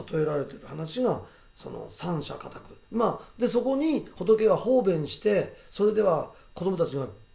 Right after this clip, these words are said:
この、もう夢中になってるから。そして何度呼んでも呼ん-、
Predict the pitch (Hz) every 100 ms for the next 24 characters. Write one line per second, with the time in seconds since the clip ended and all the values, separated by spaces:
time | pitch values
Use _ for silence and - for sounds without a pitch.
0 | - 151 139 139 147 151 175 254 262 254
1 | 120 - - - - - - - 185 185
2 | 180 170 185 240 302 294 233 220 214 208
3 | 196 170 180 185